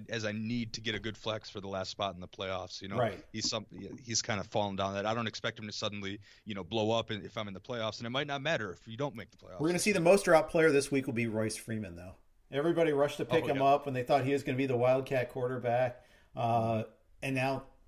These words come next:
Speaker 2: it's back to normal for Denver this week. He'll be your drop in a lot of cases.
Speaker 1: Yes,
Speaker 2: Kendall
Speaker 1: of
Speaker 2: Hinton,
Speaker 1: course.
Speaker 2: easy drop. <laughs>
Speaker 1: Yes, yeah, those guys absolutely. Um, all right, that just about wraps things up for running backs here. Real quick, sports bettors know that the magic happens when you turn a hunch into action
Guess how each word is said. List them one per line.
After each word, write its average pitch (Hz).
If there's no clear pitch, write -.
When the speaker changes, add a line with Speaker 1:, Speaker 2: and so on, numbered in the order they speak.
Speaker 2:
it's 120
back 123
to 127
normal 123
for 139
Denver 123
this 120
week. 127
He'll 160
be 120
your 98
drop 92
in 101
a 95
lot 110
of -
cases. -
Speaker 1:
Yes, 196
Speaker 2:
Kendall 170
Speaker 1:
of 117
Speaker 2:
Hinton, 147
Speaker 1:
course. 101
Speaker 2:
easy 196
drop. 107
<laughs> -
Speaker 1:
Yes, 104
yeah, 110
those 123
guys 120
absolutely. 104
Um, 120
all 131
right, 196
that 156
just -
about 151
wraps 147
things 151
up 151
for 123
running 139
backs 110
here. 123
Real 165
quick, 160
sports -
bettors 175
know 139
that 135
the 123
magic 117
happens 123
when 113
you 101
turn 113
a 101
hunch 143
into 143
action 123